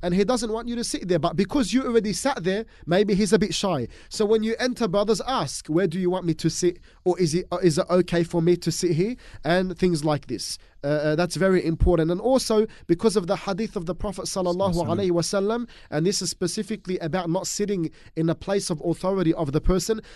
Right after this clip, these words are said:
Speaker 1: he says, "Man zara qawman," that whomsoever. And this man, the ulama spoke a lot about this, and they said it's min siyagil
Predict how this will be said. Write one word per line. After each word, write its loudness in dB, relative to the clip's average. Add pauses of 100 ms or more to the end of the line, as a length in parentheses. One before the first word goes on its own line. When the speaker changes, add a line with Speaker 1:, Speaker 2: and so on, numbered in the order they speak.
Speaker 1:
he 2
says, 0
"Man 2
zara 0
qawman," -2 (200)
that 0
whomsoever. 0 (100)
And -4
this -4
man, -2 (760)
the -2
ulama 2
spoke -4
a 0
lot 4
about 0
this, -4
and -2
they 2
said -2
it's -6
min 2
siyagil 0